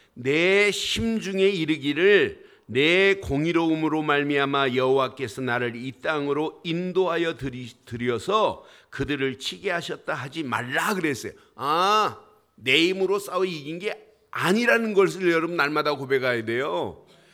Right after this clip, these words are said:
근데 자기가 싸워서 이긴 줄 알면 착각한단 말이에요. 교회가 이건 내, 나 때문에 된다 하면 큰일 나는 거예요.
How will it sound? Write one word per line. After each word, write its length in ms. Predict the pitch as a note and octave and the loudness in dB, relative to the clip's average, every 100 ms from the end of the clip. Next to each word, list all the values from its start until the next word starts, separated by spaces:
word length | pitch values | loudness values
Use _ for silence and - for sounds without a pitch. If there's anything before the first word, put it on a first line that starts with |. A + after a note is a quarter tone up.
| _ _ | _ _
근데 280 | A3+ B3 C#4 | -6 -2 -2
자기가 520 | - E3 F#3 G3+ A3+ | -2 -2 -2 0 0
싸워서 440 | - F#3 G#3 - | 0 0 0 0
이긴 280 | G#3+ D#3+ G3 | -2 -4 -4
줄 140 | F3+ F3+ | 0 2
알면 280 | F3 A3 - | 2 -2 -10
착각한단 600 | - - G#3 F#3+ E3 D#3 | -12 -8 -4 -2 -2 -2
말이에요. 720 | C3+ A#2 A#2+ C#3+ D#3 G2+ - _ _ _ _ _ _ _ _ | -2 -2 -2 -4 -4 -8 -12 _ _ _ _ _ _ _ _
교회가 500 | - F#3+ G3 G3 A3 | 2 8 8 8 4
이건 600 | G#3+ F3 G3 G#3+ D3+ A2 | 2 0 -2 -2 -6 -10
내, 320 | G#2 A#2 D#3+ - | -2 0 0 -2
나 160 | B2 | -8
때문에 480 | - - G#3 G#3 F#3+ | -4 2 4 6 6
된다 320 | E3+ E3 D#3 | 4 2 0
하면 220 | D#3 G3+ | 0 -2
큰일 260 | - B3 A#3+ | -4 -8 -4
나는 260 | A3+ F#3+ D3+ | -2 0 0
거예요. 600 | A#2+ A#2 B2+ E3 D#3 | 0 0 0 -2 -4